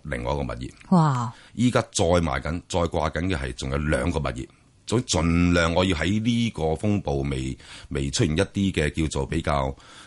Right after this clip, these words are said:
Speaker 1: 翻唔到轉頭嘅一種局面嘅時候呢，或者到時大家都一路趕住移民，因為呢排新聞都有報，
Speaker 2: 有㗎。
Speaker 1: 移民查詢已經越嚟越多。
Speaker 2: 係啊，
Speaker 1: 好啦。
Speaker 2: 我身邊有好幾個。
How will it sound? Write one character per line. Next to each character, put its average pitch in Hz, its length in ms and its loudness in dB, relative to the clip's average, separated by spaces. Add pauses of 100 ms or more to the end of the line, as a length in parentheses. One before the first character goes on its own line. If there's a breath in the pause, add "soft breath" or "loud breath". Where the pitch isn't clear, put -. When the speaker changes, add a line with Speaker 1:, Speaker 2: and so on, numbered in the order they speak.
(100)
Speaker 1:
翻 110 240 2
唔 71 80 -2
到 78 120 -4
轉 80 280 -2
頭 62 180 -6
嘅 69 60 -6
一 - 20 -2
種 92 220 0
局 - 180 -6
面 67 160 -6
嘅 69 80 -4
時 69 160 -6
候 65 100 -4
呢， 85 200 -2
或 76 100 -2
者 98 140 -2
到 87 180 0
時 65 280 -4 (160)
大 73 220 0
家 107 160 2
都 104 80 0 (280)
一 - 80 0 (120)
路 78 320 -2
趕 78 240 0
住 - 80 -4
移 69 240 -6
民， 69 140 0 (160)
因 101 100 2
為 98 60 4
呢 98 80 2
排 82 160 0
新 95 120 0
聞 87 140 2
都 85 60 0
有 87 80 2
報， - 120 4
Speaker 2:
有 214 220 6
㗎。 95 240 2
Speaker 1:
移 98 60 -2
民 95 160 -2
查 87 180 -4
詢 127 160 -4
已 - 20 -2
經 117 140 -2
越 92 100 -6
嚟 73 60 -10
越 71 140 -8
多。 92 340 -6
Speaker 2:
係 214 240 4
啊， 214 200 2
Speaker 1:
好 - 100 -2
啦。 196 100 -2
Speaker 2:
我 226 120 2
身 269 180 2
邊 277 80 2
有 233 80 6
好 208 100 4
幾 190 140 0
個。 170 320 -2